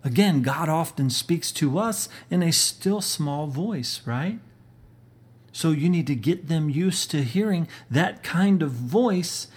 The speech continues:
and being obedient to it, because in the grand scheme of things, it's God's voice that you really want them to hear. And he for sure isn't going to yell at them or speak down to them.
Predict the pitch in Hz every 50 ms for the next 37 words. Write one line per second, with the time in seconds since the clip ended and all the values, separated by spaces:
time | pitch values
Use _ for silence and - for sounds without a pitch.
0 | - - - 160 160 - 190 202 190 175 160 135 123 185 226 262 226 220 180 165
1 | 165 - - - 156 151 165 196 214 208 - - - - - - 175 - 196 185
2 | 185 196 190 180 165 135 113 165 202 220 247 247 220 - - - - 202 233 262
3 | 269 220 196 165 139 - 190 185 190 208 196 147 170 175 143 127 123 113 170 196
4 | 214 220 240 254 240 165 139 139 151 196 202 180 - - 196 185 - 196 190 165
5 | 185 220 226 208 196 185 180 202 208 190 - - 196 196 190 185 180 175 160 175
6 | 214 233 185 123 110 117 - - - - - - - - - - - - - -
7 | - - - - - - - - - - - - - - - - - - - -
8 | - - - - - _ - - - - - - - - - - - - - -
9 | - 143 147 139 139 196 240 247 240 - 202 180 - - - 214 208 202 202 202
10 | 202 170 196 190 165 190 196 196 196 196 196 180 175 165 156 - - - - -
11 | 101 135 196 233 240 208 165 151 131 135 147 160 170 180 190 175 175 214 233 233
12 | - - - - 214 220 220 - - 190 196 226 247 269 262 208 - - 131 117
13 | 113 107 104 98 104 110